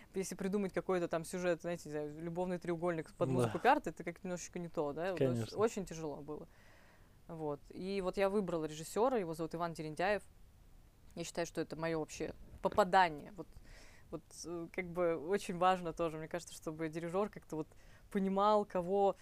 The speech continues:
Speaker 1: это вот такие продюсерские навыки, знаете, каких людей привлечь.
Speaker 2: Да, да,
Speaker 1: И
Speaker 2: да.
Speaker 1: мне, э, показалось, что я с Ваней вот очень попала. М,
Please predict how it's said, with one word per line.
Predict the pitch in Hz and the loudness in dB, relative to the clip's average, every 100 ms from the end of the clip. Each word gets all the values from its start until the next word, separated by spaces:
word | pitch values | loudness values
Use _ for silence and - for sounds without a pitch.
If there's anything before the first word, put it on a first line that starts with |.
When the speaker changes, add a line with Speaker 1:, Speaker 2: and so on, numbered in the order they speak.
| - - - | -10 -18 -16
Speaker 1:
это | 185 | -10
вот | 170 | -8
такие | 170 185 | -6 -4
продюсерские | 185 202 202 160 - 170 | -2 -2 -2 -6 -6 0
навыки, | 202 214 160 | 2 2 0
знаете, | 180 - | -8 -6
каких | 160 185 - | -6 -6 -4
людей | 165 196 | -2 -2
привлечь. | 175 160 165 165 143 - | -4 -6 -2 -2 -4 -6
Speaker 2:
Да, | 135 131 123 | 2 4 4
да, | 123 | 2
Speaker 1:
И | 120 | 0
Speaker 2:
да. | 147 | 0
Speaker 1:
мне, | 190 208 202 | 0 2 2
э, | 185 170 - 170 165 - | 4 2 0 -2 -2 -4
показалось, | 175 175 202 202 | -4 0 0 0
что | - 165 | -4 -6
я | 165 | -6
с | - | -2
Ваней | 180 175 165 | -2 -2 -4
вот | |
очень | 160 - 156 | -8 -8 -10
попала. | 156 - 147 - - - - - - - - | -6 -4 -6 -8 -18 -20 -20 -20 -20 -20 -16
М, | 185 165 156 | -12 -10 -10